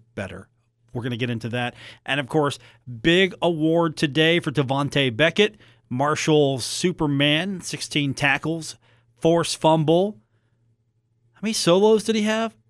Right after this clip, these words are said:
Was it eight? I believe eight solos. He had a great game. We'll talk about what happened for him today. And, of course, your phone calls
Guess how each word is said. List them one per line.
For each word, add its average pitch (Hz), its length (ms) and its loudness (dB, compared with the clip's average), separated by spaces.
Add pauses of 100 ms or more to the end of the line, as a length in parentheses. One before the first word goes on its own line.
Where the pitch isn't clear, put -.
(260)
Was - 160 -20
it - 140 -20
eight? 202 440 0
I - 300 -20
believe 208 260 -8
eight 180 220 -2
solos. 196 680 -4 (1800)
He 233 80 -14
had 240 60 -10
a 123 40 -10
great 131 380 -2
game. 90 340 -8 (540)
We'll 139 100 -6
talk 147 240 0
about 127 280 -2
what 117 380 -6
happened 120 360 -8
for 107 80 -8
him 127 240 -4
today. 107 320 -6 (500)
And, 135 140 0
of 131 60 -4
course, 131 260 -4
your 131 80 -4
phone 180 240 -2
calls 165 380 0